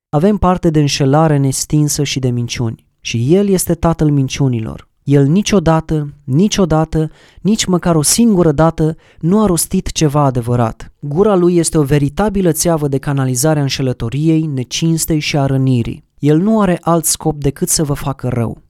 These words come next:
Nu a existat niciun moment în care el să caute să facă ceva bun pentru cineva. El vine doar să fure, să ucidă și să distrugă. El fură speranța,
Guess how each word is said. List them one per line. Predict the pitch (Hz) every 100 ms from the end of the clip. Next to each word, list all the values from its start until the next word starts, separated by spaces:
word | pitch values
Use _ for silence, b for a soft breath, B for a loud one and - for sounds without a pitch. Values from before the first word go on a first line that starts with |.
| _ _
Nu | 147
a | 208
existat | 233 - 180 - 185 185
niciun | 170 220 226
moment | 190 175 180 196
în | 170
care | 151 156 143
el | 151 202
să | -
caute | 165 - 190 165
să | 156 143
facă | - 202 165
ceva | 165 156 160
bun | 135 170 139
pentru | 123 117
cineva. | 113 - 131 123 120 - _ b b b b
El | b 143
vine | 139 160 160
doar | 131 190
să | 196 160
fure, | - - 170 175 180
să | -
ucidă | 147 123 - 151 143 151
și | 147 147
să | 143
distrugă. | 131 123 - 131 113 - - _ b b b b
El | 131 127
fură | - 208 190
speranța, | - - 127 147 156 - 170